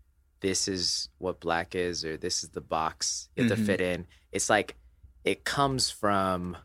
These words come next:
Speaker 1: I mean, it all, I guess you could trace everything back to slavery, right?
Speaker 2: Mm-hmm.
Speaker 1: But <laughs> everything.
Speaker 2: And what, well, I think that if this,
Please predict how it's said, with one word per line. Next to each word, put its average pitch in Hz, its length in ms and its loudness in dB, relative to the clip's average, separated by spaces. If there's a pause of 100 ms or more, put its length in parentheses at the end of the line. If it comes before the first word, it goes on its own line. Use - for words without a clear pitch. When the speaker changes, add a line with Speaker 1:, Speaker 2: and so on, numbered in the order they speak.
(800)
Speaker 1:
I - 180 8
mean, 110 300 -2
it 123 220 2
all, 131 560 8 (300)
I 107 100 0
guess 101 200 -2
you 107 40 -8
could 98 100 -6
trace 87 220 -2
everything 85 360 -4
back 73 180 -6
to - 60 -12
slavery, 80 440 -8
right? - 220 -4 (140)
Speaker 2:
Mm-hmm. 107 240 0
Speaker 1:
But 117 580 6 (120)
<laughs> - 140 -2
everything. 117 560 6
Speaker 2:
And 131 140 8
what, 127 260 8
well, 165 320 10
I 160 120 10
think 185 240 2
that 131 280 6 (800)
if 123 180 2
this, - 340 2